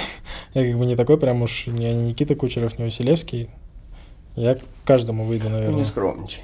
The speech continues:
Speaker 1: Ну, я реально, как, как, ну, я всегда останавливаюсь после игр, у нас там куча фанатов, мы расписываемся, фоткаемся. То есть мы,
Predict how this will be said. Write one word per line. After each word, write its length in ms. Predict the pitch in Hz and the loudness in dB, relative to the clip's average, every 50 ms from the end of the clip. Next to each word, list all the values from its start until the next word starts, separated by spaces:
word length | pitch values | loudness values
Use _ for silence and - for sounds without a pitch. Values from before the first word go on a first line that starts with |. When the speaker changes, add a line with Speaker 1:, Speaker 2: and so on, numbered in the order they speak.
| - - - - - - - | -16 -20 -20 -20 -10 -2 2
Speaker 1:
Ну, 80 | 135 131 | 4 6
я 180 | 127 131 139 | 8 8 10
реально, 240 | 165 202 214 165 139 | 10 8 8 6 4
как, 220 | - 147 143 131 | 4 4 2 4
как, 320 | - 139 131 120 117 - - | 4 4 2 2 0 -4 -2
ну, 200 | 139 135 127 120 | 0 0 2 2
я 120 | 120 127 123 | 2 0 0
всегда 240 | - - 131 143 | 0 2 4 6
останавливаюсь 480 | 139 135 - 139 135 135 127 120 120 110 | 6 6 6 4 2 4 4 2 0 -2
после 320 | - - 113 - - 127 | -2 -4 -4 -2 2 2
игр, 160 | 147 151 147 127 | 4 4 4 4
у 60 | 123 | 4
нас 140 | 120 117 - | 2 0 -2
там 400 | - 120 113 113 113 120 131 147 - - | -2 -4 -4 -4 -6 -8 -10 -10 -4 -2
куча 240 | 135 131 - 123 | -2 0 0 0
фанатов, 420 | 110 120 117 117 139 143 123 110 - | -2 0 0 2 2 0 0 -2 -2
мы 100 | 117 113 | -2 -2
расписываемся, 560 | 113 - - 143 143 - 131 120 - - 117 | -2 -2 -2 -2 -2 -2 -2 -4 -4 -6 -6
фоткаемся. 540 | - 127 131 - - 120 113 - - 120 - - - - - - - - - - - - - - | -4 -4 -4 -4 -4 -6 -6 -6 -8 -10 -12 -12 -16 -20 -20 -20 -20 -20 -20 -20 -20 -12 -4 -2
То 60 | 127 | -2
есть 160 | 113 - - | -2 0 0
мы, 260 | 127 127 127 127 123 | 2 4 4 4 2